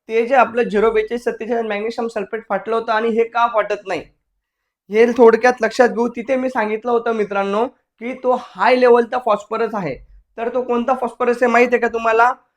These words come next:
फॉस्फरस पॉलिफॉस्फेट नावाचा फॉस्फरस आहे. त्याच्या संपर्कात आल्यावर रिॲक्शन लगेच होते. मी एक शब्द बी वापरला होता एकदम गावठी भाषेत तुम्हाला समजावं म्हणून,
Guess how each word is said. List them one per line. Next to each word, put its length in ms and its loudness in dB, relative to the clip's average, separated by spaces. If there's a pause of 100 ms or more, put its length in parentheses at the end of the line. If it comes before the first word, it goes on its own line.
(380)
फॉस्फरस 400 -2
पॉलिफॉस्फेट 640 0
नावाचा 320 4
फॉस्फरस 500 -2
आहे. 280 -2
त्याच्या 260 -6
संपर्कात 560 -4
आल्यावर 300 4
रिॲक्शन 380 -2
लगेच 300 -4
होते. 200 -6
मी 120 -6
एक 80 -6
शब्द 300 -2
बी 120 0
वापरला 400 2
होता 220 0
एकदम 220 -8
गावठी 300 -2
भाषेत 280 -4
तुम्हाला 380 -6
समजावं 420 -4
म्हणून, 200 -4